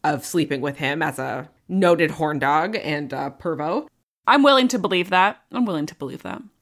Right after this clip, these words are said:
Speaker 1: So Stephanie, very tragically, becomes sterile. She becomes infertile. She cannot have any more children. That's what this infectious disease she didn't have to get does to her.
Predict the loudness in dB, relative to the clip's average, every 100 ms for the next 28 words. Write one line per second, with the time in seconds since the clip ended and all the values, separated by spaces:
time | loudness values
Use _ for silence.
0 | _ -10 -8 -6 -6 -4 -4 -2 -4 -6
1 | _ _ -18 -4 0 0 0 0 -2 -2
2 | -2 -4 -4 -6 -10 -4 -2 -2 -4 -8
3 | -6 -6 -8 -14 _ _ _ _ -14 -2
4 | 0 0 -2 -8 -2 0 2 0 0 -2
5 | -2 -4 -4 -4 -4 -8 -12 -4 -2 0
6 | 0 2 0 -2 -4 -6 -4 -4 -2 -4
7 | -2 0 0 0 -6 -6 -6 -2 0 0
8 | -2 -6 -6 -4 -2 -4 -4 -6 -6 -4
9 | -2 2 2 4 2 2 0 2 2 0
10 | -8 -20 -20 -6 -4 -4 -6 -8 -12